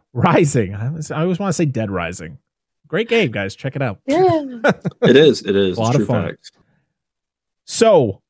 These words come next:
Speaker 1: I want to shout. We have, we got another five dollar tier patron. We got our good friend Billy. Oh, Billy.
Speaker 3: Thank you, Billy.
Speaker 1: He went from
Speaker 2: Billy.
Speaker 1: being a f-, a one dollar patron to a five dollar patron. So thank you. We got content coming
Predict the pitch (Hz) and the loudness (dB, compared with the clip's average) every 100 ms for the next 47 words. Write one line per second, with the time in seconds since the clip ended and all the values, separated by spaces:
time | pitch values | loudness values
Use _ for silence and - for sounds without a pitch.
0 | _ 147 170 214 220 - 226 220 202 - | _ 0 2 2 0 -2 -2 -2 0 0
1 | 208 180 208 208 151 175 202 196 208 226 | 2 2 2 2 2 4 2 4 4 4
2 | 202 196 202 _ _ - 185 190 202 196 | 4 2 0 _ _ 0 2 4 4 2
3 | 160 185 185 196 185 156 - 208 208 208 | 2 4 4 6 4 2 0 2 4 4
4 | - 196 226 208 185 165 202 214 _ _ | 4 4 2 2 4 4 2 -4 _ _
5 | _ _ _ 165 185 180 165 185 175 - | _ _ _ 2 4 4 4 4 2 2
6 | 185 175 151 156 202 180 175 - - 147 | 2 2 4 4 6 4 2 0 0 4
7 | 196 277 294 190 139 117 113 - _ _ | 4 4 4 6 6 4 2 -4 _ _
8 | _ _ _ - 185 156 139 143 147 147 | _ _ _ 2 4 6 6 8 6 2
9 | - 143 156 165 156 156 156 147 - - | 0 0 2 2 4 6 6 4 0 -4
10 | 135 135 147 147 147 139 143 143 151 143 | 0 0 2 4 4 4 2 -2 0 -2
11 | 113 143 139 139 131 143 139 139 113 - | 0 -2 0 0 0 -2 -4 -6 -8 0
12 | 139 135 147 143 131 131 151 185 - 190 | 2 2 2 2 2 2 2 0 -2 -4
13 | 185 156 185 160 - 190 190 190 | -4 0 -2 -2 -2 -2 0 -4